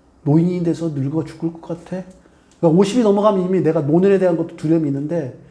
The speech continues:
사십에는 막연한 불안감 딱 들면서 삶의 길들을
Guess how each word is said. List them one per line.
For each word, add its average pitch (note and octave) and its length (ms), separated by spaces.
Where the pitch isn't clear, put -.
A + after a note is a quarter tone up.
사십에는 A3 580
막연한 D#3 480
불안감 D#3 420
딱 D3 140
들면서 D3+ 360
삶의 G3+ 640
길들을 F3+ 840